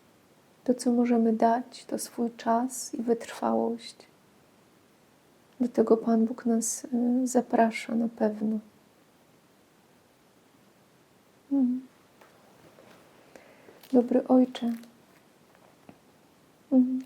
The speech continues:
chcemy siedzieć u stóp Jezusa, y, jak Maria,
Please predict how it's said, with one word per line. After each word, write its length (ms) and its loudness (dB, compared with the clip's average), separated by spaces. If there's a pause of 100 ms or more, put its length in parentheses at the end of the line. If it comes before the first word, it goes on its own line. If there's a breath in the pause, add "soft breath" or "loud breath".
chcemy 340 6
siedzieć 560 0
u 100 -2
stóp 560 -2
Jezusa, 580 2
y, 1500 -10 (400)
jak 240 0
Maria, 480 4